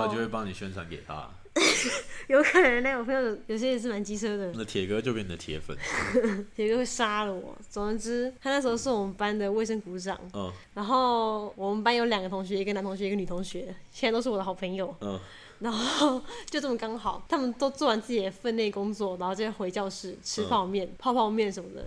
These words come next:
Speaker 2: 然后铁哥就说他也想来一口。
Speaker 1: 嗯。
Speaker 2: 你懂？然后他们就说：“当然好啊，给你吃，都给你吃。”所以铁哥就各吃他们一口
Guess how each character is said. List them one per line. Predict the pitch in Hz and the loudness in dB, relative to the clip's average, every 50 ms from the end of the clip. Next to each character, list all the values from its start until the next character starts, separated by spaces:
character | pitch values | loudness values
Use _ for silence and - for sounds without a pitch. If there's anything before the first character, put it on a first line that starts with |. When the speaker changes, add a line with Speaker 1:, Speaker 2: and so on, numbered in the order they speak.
| - | -4
Speaker 2:
然 | - 220 226 | 0 0 2
后 | 233 269 254 254 240 | 2 2 2 0 0
铁 | 233 - 233 202 | -2 -4 -4 -2
哥 | 190 214 | -2 -2
就 | 220 233 | -2 -2
说 | 220 240 220 | -4 -6 -6
他 | 220 - 247 | -4 0 0
也 | 220 | 0
想 | 214 220 208 208 | 0 0 0 0
来 | 208 202 190 | 0 0 0
一 | 202 214 | 0 -2
口。 | - - 226 220 - - - 226 - - | -2 0 0 0 0 -2 -6 -10 -12 -12
Speaker 1:
嗯。 | 180 180 165 80 - - - - - - | -8 -8 -8 -8 -8 -12 -16 -20 -18 -14
Speaker 2:
你 | 202 185 180 | -14 -10 -6
懂？ | 196 190 180 - 175 185 - - - - - - | -4 -4 -4 -6 -10 -16 -18 -20 -20 -20 -18 -10
然 | - 202 | -4 0
后 | 220 226 | 0 0
他 | 226 | 0
们 | 226 | 0
就 | 220 | -2
说 | 226 226 226 | -2 -4 -4
：“当 | 233 262 262 | -2 -2 -2
然 | 254 247 262 247 | -2 -2 -4 -4
好 | 240 233 214 202 202 | -2 -2 -2 -2 0
啊， | 202 202 208 214 | -2 -2 -4 -4
给 | 220 208 202 196 208 | -6 -6 -4 -4 -4
你 | 214 214 208 190 | -2 -4 -4 -6
吃， | 190 - - - - 202 202 196 | -8 -10 -12 -8 -6 -4 -4 -4
都 | 202 202 208 | -4 -8 -8
给 | 196 202 190 190 | -8 -8 -8 -8
你 | 185 180 | -8 -10
吃。” | - - - - - 190 180 180 180 175 185 - - - | -10 -10 -12 -10 -10 -8 -8 -8 -8 -10 -12 -14 -18 -8
所 | - - 226 | -2 0 0
以 | 233 | 0
铁 | 226 - 233 190 | 2 0 -2 0
哥 | 185 208 | 0 0
就 | 214 220 | 0 0
各 | 220 - 262 220 | -2 0 -2 -2
吃 | 208 - - - 208 | -2 -2 -4 -4 -2
他 | 208 214 | -2 -2
们 | 196 185 - | -2 -2 -4
一 | 220 | -4
口 | 208 - - 190 175 180 | -4 -4 -6 -6 -6 -6